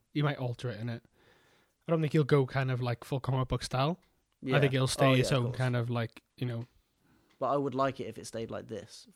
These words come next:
Speaker 1: Yeah. Right, so the next one. So the result of these creative decisions, however, is that whatever powerful power Joker as a pop pu-, culture icon might wield, Joker as a movie feels tough.
Speaker 2: Mm,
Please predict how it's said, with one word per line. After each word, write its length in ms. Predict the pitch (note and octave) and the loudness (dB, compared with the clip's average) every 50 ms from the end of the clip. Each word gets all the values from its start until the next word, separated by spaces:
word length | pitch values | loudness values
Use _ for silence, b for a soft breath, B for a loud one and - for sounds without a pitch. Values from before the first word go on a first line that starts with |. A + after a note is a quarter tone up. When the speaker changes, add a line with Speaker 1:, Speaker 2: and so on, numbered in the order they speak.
| - - - _ _ _ _ _ _ | -20 -20 -20 _ _ _ _ _ _
Speaker 1:
Yeah. 280 | - C#3+ C3+ A#2+ A2 A2 - _ _ _ _ _ _ _ _ _ _ _ _ _ _ _ _ _ _ b b b b b b b b b b b b _ _ | -4 -2 -2 -2 -4 -8 -14 _ _ _ _ _ _ _ _ _ _ _ _ _ _ _ _ _ _ b b b b b b b b b b b b _ _
Right, 280 | D#3 C#3+ B2 A2+ A2+ - | -4 -2 -2 -4 -6 -10
so 300 | - - D3 C#3 C3 B2 | -8 -4 -2 0 0 0
the 100 | B2 C3 | 0 0
next 300 | C3 C#3+ C#3+ - - - | 0 0 0 -2 -4 -4
one. 200 | C3 C#3+ F3 F#3 - - _ _ _ _ b b b b b b b b b b b | -4 -4 -4 -6 -10 -16 _ _ _ _ b b b b b b b b b b b
So 420 | - - - D3 C#3 C#3 C3+ C3 | -8 -4 -2 0 0 0 0 -2
the 120 | C3 C3+ | -2 0
result 380 | C3+ C#3+ C3+ C3+ D#3 F3 G3 - | 2 2 4 6 6 6 4 2
of 80 | D#3 C#3 | 0 0
these 160 | D3 C#3 - | 0 -2 -2
creative 280 | - - D3 C#3 B2+ | -2 -2 -2 -2 -2
decisions, 520 | B2+ C3 - - C#3+ C3 B2 C3+ C3+ C3 - | -4 -8 -4 -2 -2 0 0 0 -2 -2 -2
however, 580 | - C3 B2+ C3 C3+ C#3 C3 B2 B2 B2 B2+ - | 0 0 2 2 2 0 0 0 -2 -2 -4 -4
is 180 | C3 C3 A#2+ | -6 -8 -6
that 220 | - C#3 C3 B2+ B2+ | -4 -4 -4 -2 -2
whatever 340 | C3 C3 B2+ B2+ A#2+ C3 B2 | -2 -2 -2 -2 -2 -2 -4
powerful 520 | - - C#3 B2+ B2+ - - C3 B2+ C3+ - _ | -2 -2 -2 -2 -2 -4 -4 -6 -8 -8 -10 _
power 260 | - - D3+ C#3+ C3+ B2+ | -6 -2 0 0 0 0
Joker 360 | - - C3+ C3+ - - C3 | -2 -2 -2 -2 -2 -2 -2
as 220 | B2 B2 B2 A#2+ | -2 -2 -2 -4
a 40 | - | -4
pop 260 | - - C#3+ - - | -4 -4 -4 -4 -4
pu-, 280 | - C#3 C3 C#3 C#3+ C#3+ | -6 -6 -6 -6 -6 -2
culture 320 | - D3 C3 - - B2+ | -2 -2 -2 -2 -6 -8
icon 540 | A#2 B2+ C#3+ C#3+ - - B2 A2+ B2 B2+ C3+ B B B B B B B - | -6 -4 -4 -4 -4 -6 -6 -4 -4 -6 -6 B B B B B B B -10
might 220 | E3 - C#3 B2+ | -10 -8 -6 -4
wield, 380 | C#3 C3 B2+ B2 B2+ B2+ - - _ | -2 -2 -2 -2 -4 -6 -8 -12 _
Joker 340 | - - C#3+ C3 - - C#3 | -6 -2 -2 -2 -2 -2 -4
as 80 | B2+ B2+ | -4 -4
a 40 | |
movie 380 | B2+ B2+ B2+ B2+ B2+ B2 B2 B2 | -4 -4 -4 -4 -4 -4 -4 -6
feels 300 | C3 - - C3 B2+ A#2+ - | -8 -8 -6 -6 -6 -6 -8
tough. 200 | - - B2 - _ _ _ _ _ - - | -10 -14 -14 -14 _ _ _ _ _ -10 -6
Speaker 2:
Mm, 640 | D3+ E3+ F3 F3+ F3+ F3 F3 F3 F3 F3 F3 D#3 | -4 -4 -2 -2 -2 -2 -2 -2 -2 -2 -4 -4